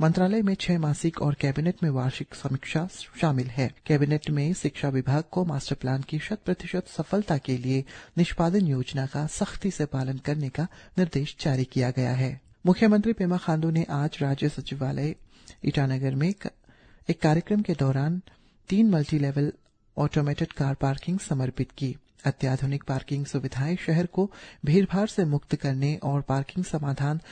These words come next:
प्रदान करने के लिए design की गई है। श्री खांडू ने कहा है कि ये parking lots smart city परियोजना के तहत बनाए गए हैं और इस उल्लेखनीय कार्य के लिए smart city team को भी बधाई दी गई। मुख्यमंत्री ने कहा है कि राजधानी शहर में पार्किंग की समस्या को देखते हुए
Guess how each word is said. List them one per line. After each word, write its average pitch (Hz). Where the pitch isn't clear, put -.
प्रदान 180
करने 131
के -
लिए 151
design 139
की 139
गई 131
है। 131
श्री 156
खांडू 147
ने 143
कहा 135
है 143
कि 147
ये 131
parking 131
lots 170
smart 190
city 185
परियोजना 147
के 165
तहत 180
बनाए 135
गए 175
हैं 190
और 226
इस 196
उल्लेखनीय 175
कार्य 135
के -
लिए 151
smart 139
city 147
team 196
को 127
भी -
बधाई 185
दी 135
गई। 139
मुख्यमंत्री 175
ने 175
कहा 151
है 147
कि 180
राजधानी 139
शहर 170
में 180
पार्किंग 147
की 151
समस्या 147
को 143
देखते 135
हुए 143